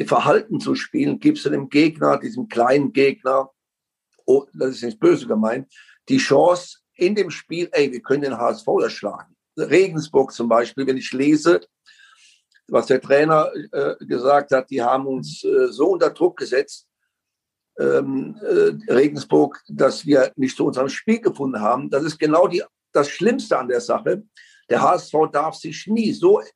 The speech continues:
in einem Spiel ergeben, dass der Gegner ihn unter Druck setzt. Das muss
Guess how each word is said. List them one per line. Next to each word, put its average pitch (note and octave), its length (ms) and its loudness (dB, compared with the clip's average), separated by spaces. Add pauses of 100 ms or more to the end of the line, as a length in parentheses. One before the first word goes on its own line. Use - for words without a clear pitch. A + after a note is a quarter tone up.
(440)
in D3 120 0
einem D3 240 -4
Spiel F3 340 -6
ergeben, E3 640 2 (320)
dass B2 200 0
der C#3 140 4
Gegner D3 380 2
ihn C#3 120 -4
unter B2+ 160 -4
Druck G#3+ 260 0
setzt. - 260 -8
Das G#2 160 -8
muss D#3 300 -2